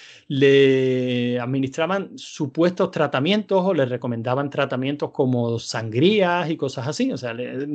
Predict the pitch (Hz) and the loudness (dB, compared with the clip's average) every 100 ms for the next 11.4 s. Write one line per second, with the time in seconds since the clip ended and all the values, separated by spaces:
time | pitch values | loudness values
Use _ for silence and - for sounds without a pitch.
0 | 135 131 139 135 131 139 139 143 170 202 | -2 -2 -2 0 0 0 0 0 2 0
1 | 208 139 143 151 139 131 120 - - - | 2 0 2 0 0 -2 -6 -12 -20 -8
2 | 151 151 170 160 170 143 185 190 185 135 | -4 0 -2 0 0 0 2 2 2 2
3 | 123 120 117 120 135 135 135 139 135 139 | 0 -2 -2 0 0 0 2 4 4 2
4 | 139 135 135 139 143 151 _ _ _ _ | 2 2 0 0 -4 -8 _ _ _ _
5 | _ _ _ _ _ _ - 147 143 160 | _ _ _ _ _ _ 2 4 6 6
6 | 151 147 151 185 220 143 117 113 107 110 | 6 4 4 2 2 -2 -6 -6 -6 -4
7 | 120 143 147 151 151 151 180 208 233 - | 0 2 2 0 0 0 2 0 -2 -6
8 | 160 185 180 185 208 208 143 127 147 208 | -6 -2 -2 0 -2 -2 0 2 4 4
9 | 277 - _ _ _ _ _ _ 156 170 | 0 -12 _ _ _ _ _ _ 2 4
10 | 214 196 151 - 127 117 123 175 165 - | 2 0 -2 -2 -4 -4 -2 -2 -4 -6
11 | 107 113 185 | -8 -8 -10